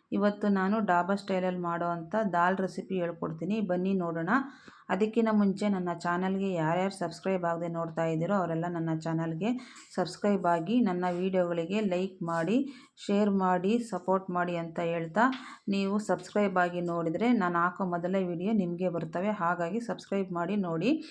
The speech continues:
ಇಲ್ಲಿ ನಾನು ಒಂದು ಮೂರು ಸ್ಪೂನ್ ತೊಗರಿಬೇಳೆ ತೊಗೊಂಡಿದ್ದೀನಿ, ಅದನ್ನು ತೊಳೆದ್ಬಿಟ್ಟು ಕುಕ್ಕರಿಗೆ ಹಾಕ್ಕೊಂಡಿದ್ದೀನಿ. ಇದಕ್ಕೆ ಬೇಯೋದಕ್ಕೆ ಎಷ್ಟು ಬೇಕೋ ಅಷ್ಟು ನೀರು ಸಹ ಹಾಕ್ಕೊಂಡು,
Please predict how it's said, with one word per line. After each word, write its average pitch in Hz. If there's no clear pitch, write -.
ಇಲ್ಲಿ 220
ನಾನು 196
ಒಂದು 190
ಮೂರು 185
ಸ್ಪೂನ್ 208
ತೊಗರಿಬೇಳೆ 185
ತೊಗೊಂಡಿದ್ದೀನಿ, 170
ಅದನ್ನು 202
ತೊಳೆದ್ಬಿಟ್ಟು 202
ಕುಕ್ಕರಿಗೆ 190
ಹಾಕ್ಕೊಂಡಿದ್ದೀನಿ. 170
ಇದಕ್ಕೆ 202
ಬೇಯೋದಕ್ಕೆ 202
ಎಷ್ಟು 175
ಬೇಕೋ 202
ಅಷ್ಟು -
ನೀರು 190
ಸಹ 190
ಹಾಕ್ಕೊಂಡು, 180